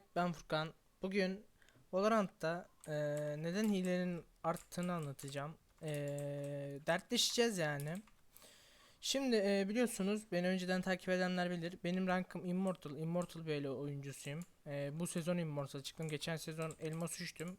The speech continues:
Bu sezonda Immortal üçe kadar çıktım. Eee, şu, bu aralar, eee, Riot Games biliyorsunuz oyuna yaklaşık adam akıllı iki üç haftadır, eee, at-, update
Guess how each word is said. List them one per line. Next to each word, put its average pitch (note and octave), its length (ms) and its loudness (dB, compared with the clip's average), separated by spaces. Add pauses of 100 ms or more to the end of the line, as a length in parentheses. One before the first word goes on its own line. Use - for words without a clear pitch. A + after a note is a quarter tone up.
Bu F3+ 100 -4
sezonda E3 400 -2
Immortal E3+ 400 -2
üçe E3 180 -2
kadar C#3+ 260 -2
çıktım. - 380 -4 (1500)
Eee, F#3+ 600 0 (220)
şu, - 220 -4
bu C4+ 140 10
aralar, A#3+ 360 10 (280)
eee, E3+ 420 2
Riot B3+ 320 6
Games G#3 520 0 (440)
biliyorsunuz G3+ 520 2
oyuna G3 260 4
yaklaşık F#3 680 0 (360)
adam F#3+ 260 6
akıllı E3 240 -2
iki - 180 -4
üç - 120 0
haftadır, F#3 500 0 (120)
eee, D#3+ 800 0
at-, - 320 0
update F#3+ 460 0